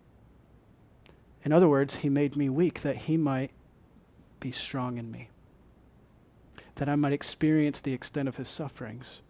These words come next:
because he loves me. So then what does this mean, forget what lies behind?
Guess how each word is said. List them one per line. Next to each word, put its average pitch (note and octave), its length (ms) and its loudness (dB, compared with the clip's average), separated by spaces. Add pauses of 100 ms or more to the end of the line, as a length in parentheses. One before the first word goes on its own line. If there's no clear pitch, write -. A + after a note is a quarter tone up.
because C#3 260 -8
he B2+ 60 -4
loves A#2+ 320 -8
me. B2+ 120 -16 (2000)
So G3 180 4
then F#3+ 180 6
what G#3 120 6
does G#3 160 0
this F#3+ 220 2
mean, A#3 240 4
forget D3 460 2
what D3+ 180 -2
lies C3+ 260 0
behind? A#2 460 -6